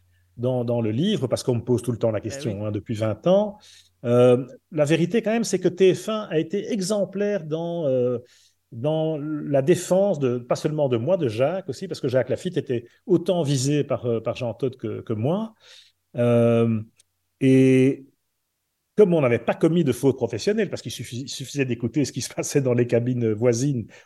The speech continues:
Speaker 1: ou de lire L'Équipe le lundi ou Auto Hebdo le jeudi, et cetera,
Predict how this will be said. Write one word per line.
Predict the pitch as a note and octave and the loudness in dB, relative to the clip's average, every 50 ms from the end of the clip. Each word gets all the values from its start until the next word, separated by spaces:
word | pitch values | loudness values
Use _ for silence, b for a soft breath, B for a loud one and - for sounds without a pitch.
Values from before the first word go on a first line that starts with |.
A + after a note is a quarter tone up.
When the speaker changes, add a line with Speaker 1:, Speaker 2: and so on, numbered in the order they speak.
| B - | B -2
Speaker 1:
ou | D#3 C#3 | 0 2
de | B2+ C3+ | 2 2
lire | B2 B2+ C3 A2 A#2 | 2 2 0 2 2
L'Équipe | A#2+ A2 A2+ - C#3+ C3 - | 0 0 -2 -4 -8 -2 -2
le | A#2+ | 0
lundi | A2 A2+ A2 G#2+ G#2+ A2 A#2+ C3 C3+ B2+ | 0 2 0 -2 -2 -2 -4 -2 0 0
ou | B2 A2+ A2 A2 | 0 0 0 -2
Auto | G#2+ G#2+ B2 A2+ | -4 -2 -4 -4
Hebdo | A2 A2 A2 A#2+ A2+ | -4 -2 -2 -4 -4
le | |
jeudi, | G2+ G#2 A2 G#2+ G#2+ C3 B2 | -2 -4 -6 -4 -4 -4 -6
et | A2 | -6
cetera, | - G#2+ - G#2+ C3+ F3+ G3 F#3 F#3+ | -8 -12 -10 -8 -6 -6 -6 -8 -12